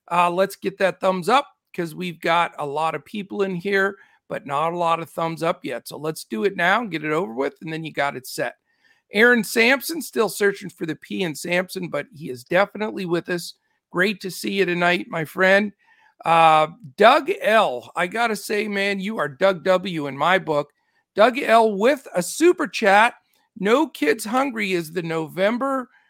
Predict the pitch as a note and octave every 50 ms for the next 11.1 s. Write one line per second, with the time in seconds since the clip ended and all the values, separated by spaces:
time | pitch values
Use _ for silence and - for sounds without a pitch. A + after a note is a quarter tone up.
0 | _ _ _ _ - F3+ F#3 F#3+ F#3 F3+ F3 F#3 - _ _ _ - - - C4+
1 | C#4 D4 D4+ A#3+ F3+ E3+ E3+ F#3 F3+ - _ _ _ _ - - F#3+ A#3+ C4 C4
2 | C#4+ C#4+ C4+ C4 B3+ F#3 - A#3 A3+ A#3+ G#3+ F#3+ A#3 A#3 A#3 A#3 G3 G3 - -
3 | A#3+ A#3 - - A3 F3 - - G#3 G3+ G#3 - - - _ F3+ D3 - G3 G#3
4 | A#3 A#3 - C4 C4+ C4+ - _ _ _ _ _ _ _ _ - F#3+ G3+ A3 B3
5 | F3+ - - G3+ F#3+ F#3+ F#3+ F#3+ F#3 F#3+ - G3 F3 D#3+ - E3 F3+ G3 A3+ A#3
6 | A3+ C4+ C#4+ C#4+ C#4+ _ _ _ _ _ _ _ - - E3 E3+ F3 F3 E3+ D#3+
7 | F3 E3 D#3 F3 F#3 F3 F3 E3+ E3+ - _ _ _ - D#3+ E3 F#3+ - - G3+
8 | F#3+ G3 F3+ - - E3+ D#3 C#3 F3 G3 G#3+ G#3 - - F3 F#3 F#3+ G#3 G3+ G3+
9 | - - G#3+ A3 A3 A3 G#3+ - _ _ _ _ _ _ _ _ _ - D#3+ E3+
10 | E3+ E3 E3+ E3+ E3 E3 F3+ F3 E3+ E3+ D#3 E3 D3+ C#3+ C3+ - - D3 C#3 C#3
11 | C3+